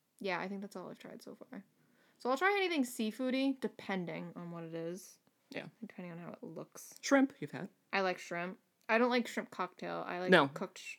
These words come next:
Speaker 1: like,
Speaker 2: The grilled
Speaker 1: hot
Speaker 2: shrimp.
Speaker 1: shrimp. Shrimp, yeah.
Speaker 2: Yeah.
Speaker 1: But yeah, that's kind of it.
Speaker 2: Um, okay.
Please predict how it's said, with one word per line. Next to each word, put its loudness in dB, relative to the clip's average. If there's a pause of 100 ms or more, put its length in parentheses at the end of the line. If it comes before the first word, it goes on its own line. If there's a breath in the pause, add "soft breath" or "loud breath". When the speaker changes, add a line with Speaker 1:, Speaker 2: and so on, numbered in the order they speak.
Speaker 1:
like, -6
Speaker 2:
The 6
grilled 10
Speaker 1:
hot 0
Speaker 2:
shrimp. -2
Speaker 1:
shrimp. -6
Shrimp, -6
yeah. -2 (640 soft breath)
Speaker 2:
Yeah. -8 (440 loud breath)
Speaker 1:
But -4
yeah, -6
that's -8
kind -6
of -10
it. -8 (1000 loud breath)
Speaker 2:
Um, 10
okay. 2